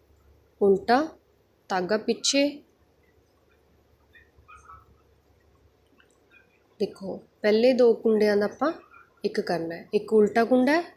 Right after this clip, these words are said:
ਤੇ ਇੱਕ ਬਿਨਾਂ ਬੁਣਿਆ। ਧਾਗਾ ਅੱਗੇ ਕਰਕੇ ਸੈਂਟਰ ਵਾਲਾ ਕੁੰਡਾ ਆਪਾਂ ਉਲਟਾ ਬੁਣਨਾ ਹੈ, ਧਾਗਾ ਪਿੱਛੇ, ਕੁੰਡੇ ਨੂੰ ਉਲਟਾ ਕੇ ਪਾ ਲੈਣਾ ਸਿਲਾਈ 'ਤੇ, ਤੇ ਆਪਾਂ ਅਗਲੇ ਉਲਟੇ ਕੁੰਡੇ ਨਾਲ ਇਹਨੂੰ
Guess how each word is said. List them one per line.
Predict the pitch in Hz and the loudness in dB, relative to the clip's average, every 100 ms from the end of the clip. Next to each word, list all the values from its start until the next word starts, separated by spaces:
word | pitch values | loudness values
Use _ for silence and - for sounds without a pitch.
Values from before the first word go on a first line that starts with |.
| - | -2
ਤੇ | 233 | -2
ਇੱਕ | 220 | 0
ਬਿਨਾਂ | 233 208 196 185 | 0 4 4 2
ਬੁਣਿਆ। | 175 170 170 - _ _ _ _ - _ _ _ _ _ | -2 -4 -6 -14 _ _ _ _ -20 _ _ _ _ _
ਧਾਗਾ | 202 190 185 | -2 0 2
ਅੱਗੇ | 220 214 | 2 2
ਕਰਕੇ | 220 214 214 233 | 2 0 0 -2
ਸੈਂਟਰ | 226 220 202 208 | 0 0 0 0
ਵਾਲਾ | 208 208 | 0 0
ਕੁੰਡਾ | 214 202 196 | 0 0 0
ਆਪਾਂ | - - | -4 -10
ਉਲਟਾ | - 202 185 190 | -2 -2 0 -2
ਬੁਣਨਾ | 185 208 214 254 | 0 2 2 0
ਹੈ, | 269 _ _ _ | -4 _ _ _
ਧਾਗਾ | - 185 185 | -6 -4 -2
ਪਿੱਛੇ, | 214 220 - - 254 254 - _ _ _ - - - - | -4 -6 -6 2 2 0 -10 _ _ _ -20 -20 -20 -2
ਕੁੰਡੇ | 214 202 202 | 2 4 4
ਨੂੰ | 208 | 4
ਉਲਟਾ | - 208 196 196 185 | 2 0 0 0 0
ਕੇ | 180 202 | -2 -8
ਪਾ | - 196 | -2 0
ਲੈਣਾ | 196 208 233 262 254 | 2 0 0 -2 -8
ਸਿਲਾਈ | - - 214 214 | -12 -2 0 0
'ਤੇ, | 214 277 302 - _ _ _ _ _ _ _ _ _ | 0 -2 -2 -14 _ _ _ _ _ _ _ _ _
ਤੇ | 214 | -4
ਆਪਾਂ | 208 - 277 370 _ _ _ _ - 208 | -4 -4 -6 -6 _ _ _ _ -4 0
ਅਗਲੇ | 214 240 | 2 4
ਉਲਟੇ | 269 240 240 | 4 2 2
ਕੁੰਡੇ | 214 214 196 190 | 2 2 2 2
ਨਾਲ | 185 185 | 0 0
ਇਹਨੂੰ | 185 208 311 | 0 0 -2